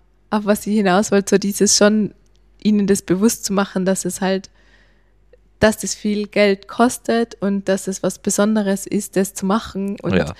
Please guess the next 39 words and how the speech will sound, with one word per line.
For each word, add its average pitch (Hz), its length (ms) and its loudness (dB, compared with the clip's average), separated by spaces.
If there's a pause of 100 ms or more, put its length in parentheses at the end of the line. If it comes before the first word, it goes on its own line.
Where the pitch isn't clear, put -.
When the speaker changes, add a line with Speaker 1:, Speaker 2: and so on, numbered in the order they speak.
(100)
Speaker 2:
das - 100 -16
verstehen 87 380 -2
sie. - 180 -10 (680)
Speaker 1:
ja, 226 300 4
Speaker 2:
Wissen. 180 120 0
Speaker 1:
weil 220 220 4
wir 226 140 4
ihnen 220 260 2
das, 233 200 -6
glaub 220 180 4
ich, 226 80 4
ja 214 100 4
wirklich 233 300 -2
so 247 140 2
vermitteln 226 560 -2
und 190 120 -2
da 202 360 0
ihnen 202 240 -2
klar 233 240 0
machen 190 280 -2
und 196 120 -4
sagen, 196 180 0
hey, 214 280 4
dafür 208 360 0
müssen 220 380 -2
wir 185 160 0
aber 180 380 -2 (840)
wirklich 220 480 -2
arbeiten, 180 600 0
um 196 180 -4
so 214 180 -2
coole 214 340 -2
Sachen 202 360 -4
miteinander 190 460 -2
erleben 180 360 -2
zu - 140 -6
dürfen. 180 440 -4
Speaker 2:
Ja. 185 140 4
Speaker 1:
Und 185 320 -4